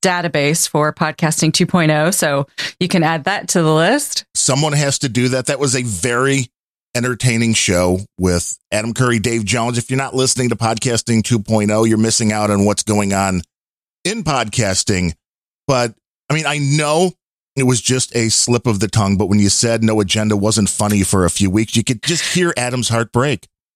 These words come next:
Speaker 1: I know. And, um, I mean, I know exactly how it happened because he, Adam had asked, um, you know, "How long does, do the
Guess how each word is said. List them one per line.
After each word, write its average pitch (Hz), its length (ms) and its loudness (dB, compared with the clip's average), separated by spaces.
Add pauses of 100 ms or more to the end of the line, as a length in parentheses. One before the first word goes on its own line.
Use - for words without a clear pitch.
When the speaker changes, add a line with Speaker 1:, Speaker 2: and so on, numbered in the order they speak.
Speaker 1:
I 226 340 2
know. 220 500 2
And, 220 380 2
um, 196 420 0 (140)
I 202 160 -2
mean, 247 160 2
I 247 100 0
know 302 160 2
exactly 226 520 0
how 208 160 2
it 196 60 -2
happened 190 460 0
because 185 340 0
he, 202 380 2
Adam 180 300 -2
had 233 180 2
asked, 165 640 -2 (100)
um, 160 640 2 (120)
you 185 80 2
know, 143 140 2
"How 220 220 0
long 202 440 2 (160)
does, 180 240 0 (140)
do 185 140 2
the 160 260 0